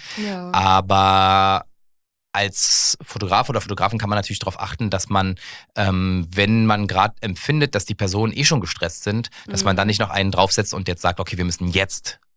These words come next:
Speaker 2: irgendwelche
Speaker 1: Ja.
Speaker 2: Fotos machen.“
Speaker 1: Also no pressure.
Speaker 2: Ja, genau. Man hat manchmal die, man kann manche Momente ein bisschen strecken nach hinten
Speaker 1: Mhm.
Speaker 2: raus.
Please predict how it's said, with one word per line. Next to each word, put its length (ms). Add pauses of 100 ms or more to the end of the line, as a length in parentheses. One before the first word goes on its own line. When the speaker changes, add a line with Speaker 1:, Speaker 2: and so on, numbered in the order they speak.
Speaker 2:
irgendwelche 280
Speaker 1:
Ja. 80
Speaker 2:
Fotos 240
machen.“ 320
Speaker 1:
Also 260
no 140
pressure. 340
Speaker 2:
Ja, 300
genau. 280
Man 140
hat 120
manchmal 280
die, 240
man 240
kann 140
manche 240
Momente 320
ein 20
bisschen 220
strecken 560
nach 100
hinten 160
Speaker 1:
Mhm. 140
Speaker 2:
raus. 260